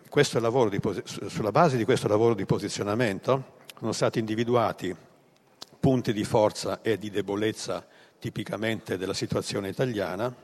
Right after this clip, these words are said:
Questi punti di forza e di debolezza sono stati circostanziati, eh, e sono, e sono stati evi-, sono state evidenziate delle aree prioritarie, delle scelte strategiche, degli obiettivi nazionali da raggiungere,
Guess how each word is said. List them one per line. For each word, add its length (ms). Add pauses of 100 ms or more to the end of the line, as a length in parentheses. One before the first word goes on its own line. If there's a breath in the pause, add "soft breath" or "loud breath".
(960 loud breath)
Questi 320
punti 380
di 100
forza 320
e 40
di 60
debolezza 520
sono 220
stati 460
circostanziati, 1200 (760 loud breath)
eh, 360
e 80
sono, 200 (100)
e 260
sono 240
stati 520
evi-, 260
sono 180
state 300
evidenziate 680
delle 300
aree 320
prioritarie, 840 (480 loud breath)
delle 220
scelte 420
strategiche, 720
degli 180
obiettivi 460
nazionali 680 (640 loud breath)
da 260
raggiungere, 920